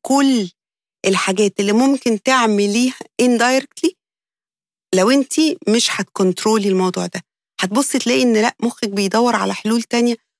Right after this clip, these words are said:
وحاجات تانية ممكن تبقى very effective تعويضًا عن الكنترول، لأن الكنترول مرهق جدًا لينا وليهم وبيعمل ريزيستنس وبيأثر على علاقتنا بيهم،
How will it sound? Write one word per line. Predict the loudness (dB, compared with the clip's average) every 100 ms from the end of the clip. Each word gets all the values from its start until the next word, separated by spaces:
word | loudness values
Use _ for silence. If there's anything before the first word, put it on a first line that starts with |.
| _
وحاجات | -4 -2 -2 -2
تانية | 0 2 0 -4 _ _ -2
ممكن | -2 -2
تبقى | -4 -2 0
very | 0 0 -2
effective | -4 -6 -6 -12 -12 _ _ _ _ -4
تعويضًا | -2 0 2 2 2 0 -2
عن | 0 0 0 -2
الكنترول، | -4 -2 -4 -2 -2 -2
لأن | -2 -2
الكنترول | -4 -6 -6 -4 -2 -4 -4 _ _ _ _ 0
مرهق | 2 2 0 -2
جدًا | -2 -4 -4 0 -2
لينا | 0 2 2
وليهم | 0 0 -2 -2 -4 _ -6
وبيعمل | 0 2 2 2
ريزيستنس | 0 -2 -2 -4 -10 -10 -12 _ -4
وبيأثر | -2 0 -2 -2 -2 -2 -4 -4 -6
على | -2 -2
علاقتنا | 0 -2 -4 -4 -2
بيهم، | 0 0 -2